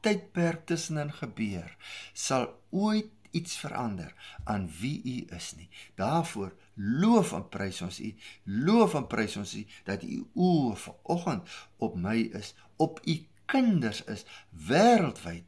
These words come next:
en dat u op hierdie oomblik is, besig is om mense se oë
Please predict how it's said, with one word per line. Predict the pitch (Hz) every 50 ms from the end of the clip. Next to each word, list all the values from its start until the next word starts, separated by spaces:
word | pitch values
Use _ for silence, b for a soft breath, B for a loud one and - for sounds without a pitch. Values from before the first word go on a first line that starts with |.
| B B B B B
en | - - 117 113
dat | 110 107 -
u | - - - -
op | _ - 226 226 220 202
hierdie | 180 170 170 -
oomblik | - 165 160 147 131 113 101 -
is, | - 62 - - B B B B B B _
besig | - 139 175 190 180 175 139 - -
is | - 90 - b b b b -
om | 104 104 101 95 92 95
mense | 110 131 160 170 170 170 170 165
se | 160 - - -
oë | - - - 117 131 135 135 147 147 -